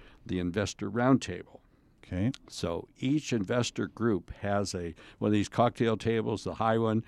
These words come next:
Speaker 1: with
Speaker 2: Oh,
Speaker 1: no
Speaker 2: yeah.
Speaker 1: chairs. No one
Speaker 2: Right.
Speaker 1: can sit down.
Speaker 2: Right.
Speaker 1: Okay. And we have a mentor, a moderator with that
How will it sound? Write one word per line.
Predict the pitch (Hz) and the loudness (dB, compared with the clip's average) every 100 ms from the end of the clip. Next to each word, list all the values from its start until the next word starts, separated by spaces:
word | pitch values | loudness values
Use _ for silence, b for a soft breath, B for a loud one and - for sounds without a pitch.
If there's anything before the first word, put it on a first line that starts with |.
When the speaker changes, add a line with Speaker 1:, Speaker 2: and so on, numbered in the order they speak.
| B B | B B
Speaker 1:
with | 92 | 2
Speaker 2:
Oh, | |
Speaker 1:
no | 143 120 | 6 6
Speaker 2:
yeah. | 131 | 6
Speaker 1:
chairs. | 127 110 80 - - - | 6 4 2 -6 -18 -6
No | 85 80 | 0 4
one | 120 | 4
Speaker 2:
Right. | 120 | 4
Speaker 1:
can | 123 | 0
sit | - 123 | 2 4
down. | 113 90 - - | 4 0 -4 -8
Speaker 2:
Right. | 85 90 110 | -2 0 0
Speaker 1:
Okay. | 92 101 B B B B B B | 0 -2 B B B B B B
And | 92 | -2
we | 104 | 0
have | 87 101 98 | 2 2 2
a | 92 | 2
mentor, | 90 107 117 - 101 95 95 90 | 0 2 2 2 2 2 -2 -4
a | 87 80 | -6 -4
moderator | 87 107 110 98 92 90 85 85 _ - | -2 0 0 0 -2 -2 -4 -8 _ -10
with | 92 110 113 | 0 2 2
that | 113 98 90 | 0 -2 -2